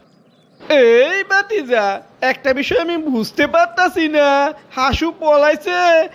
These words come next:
এক বছরের বেশি হইল, এতদিন পর ওই কট খাইলো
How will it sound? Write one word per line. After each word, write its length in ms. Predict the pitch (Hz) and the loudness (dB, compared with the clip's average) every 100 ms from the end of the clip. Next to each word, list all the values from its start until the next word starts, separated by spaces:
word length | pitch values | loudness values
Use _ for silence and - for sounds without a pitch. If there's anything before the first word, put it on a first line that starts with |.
| - | -8
এক 240 | 220 214 175 | -4 -4 -4
বছরের 360 | 214 311 349 | -6 -4 -6
বেশি 500 | 320 277 233 - 311 | -2 0 0 0 0
হইল, 240 | 359 349 330 320 311 302 302 - | 2 2 2 4 4 2 -4 -10
এতদিন 540 | - 190 196 254 330 320 | -6 -6 -6 -6 -6 -4
পর 560 | 339 302 339 330 311 277 - | 2 4 4 4 0 -4 -12
ওই 180 | - 277 277 | -6 -6 -4
কট 360 | 226 208 - - | -6 -6 -8 -8
খাইলো 280 | 214 302 | -6 -6